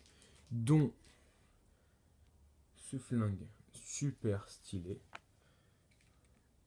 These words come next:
n'était le Diplomatic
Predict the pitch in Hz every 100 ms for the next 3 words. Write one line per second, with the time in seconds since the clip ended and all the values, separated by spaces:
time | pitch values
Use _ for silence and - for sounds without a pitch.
0 | _ _ _ _ - 95 87 - - 131
1 | 131 131 131 135 - - - _ - -
2 | - - - - _ - _ _ - -
3 | 104 107 107 120 123 113 104 -